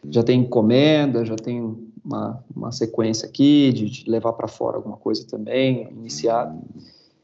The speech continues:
Speaker 1: E, em, em paralelo, as guitarras sólidas, né, com essa vibe vintage aí, que é uma coisa que eu,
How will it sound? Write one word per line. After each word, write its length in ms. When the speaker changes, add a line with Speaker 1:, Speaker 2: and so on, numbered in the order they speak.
Speaker 1:
E, 320
em, 60
em 200
paralelo, 800
as 180
guitarras 480
sólidas, 600
né, 120
com 80
essa 200
vibe 360
vintage 560
aí, 140
que 100
é 40
uma 100
coisa 240
que 140
eu, 200